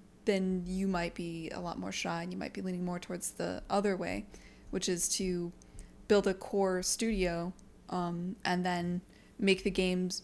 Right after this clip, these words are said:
make the game that makes sense and that fits the studio. And if you do that, like,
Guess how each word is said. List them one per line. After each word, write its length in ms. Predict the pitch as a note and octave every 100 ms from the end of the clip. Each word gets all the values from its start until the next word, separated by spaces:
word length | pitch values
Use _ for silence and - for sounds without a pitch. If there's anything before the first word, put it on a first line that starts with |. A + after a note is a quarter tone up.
| G#3+
make 160 | G#3+
the 80 | G#3+
game 160 | G3+ G3
that 80 |
makes 220 | F3+ F3 -
sense 440 | G3 F#3 - -
and 160 | F#3 F3
that 120 | -
fits 340 | - G3+ -
the 180 | - E3+
studio. 600 | - - F3+ D#3+ - G#3+ - -
And 80 | G3
if 100 | G3
you 80 | G3+
do 140 | F#3
that, 380 | F3+ B3+ B3+ - -
like, 300 | F#3+ F3+